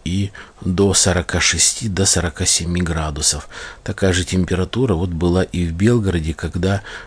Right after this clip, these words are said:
я ездил в командировки. Ну, ничего не поделаешь.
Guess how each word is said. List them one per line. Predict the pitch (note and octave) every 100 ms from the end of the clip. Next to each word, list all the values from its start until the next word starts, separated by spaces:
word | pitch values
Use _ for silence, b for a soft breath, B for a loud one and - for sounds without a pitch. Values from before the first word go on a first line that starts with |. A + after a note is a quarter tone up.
| -
я | F2 G2
ездил | F2 E2+ F2 E2+ F#2 F2+ -
в | -
командировки. | F2+ F2+ F2 F#2 E2 D2+ - D2 D#2 - -
Ну, | F#2+ F#2+ A#2 A#2+ - -
ничего | F2 - F2+ F2 G2
не | F2
поделаешь. | D#2+ E2+ E2+ E2 D2+ C#2+ D2+ -